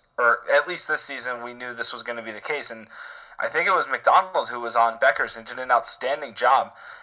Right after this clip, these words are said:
And they just, they weren't giving her room to, to do anything. Like, she couldn't take the game over the way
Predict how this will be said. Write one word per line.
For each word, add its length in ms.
And 640
they 140
just, 260
they 100
weren't 300
giving 240
her 220
room 360
to, 360
to 140
do 200
anything. 500
Like, 200
she 120
couldn't 280
take 180
the 80
game 220
over 260
the 80
way 340